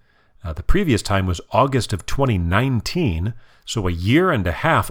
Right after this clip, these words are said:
off, for Wingspan by Elizabeth Hargrave, published by Stonemaier Games.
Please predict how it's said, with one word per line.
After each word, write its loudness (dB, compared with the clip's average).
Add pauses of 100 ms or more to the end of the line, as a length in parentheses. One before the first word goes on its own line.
off, 2
for -2 (200)
Wingspan -2 (360)
by -2
Elizabeth 0
Hargrave, 0 (240)
published -2
by 2
Stonemaier 0
Games. -12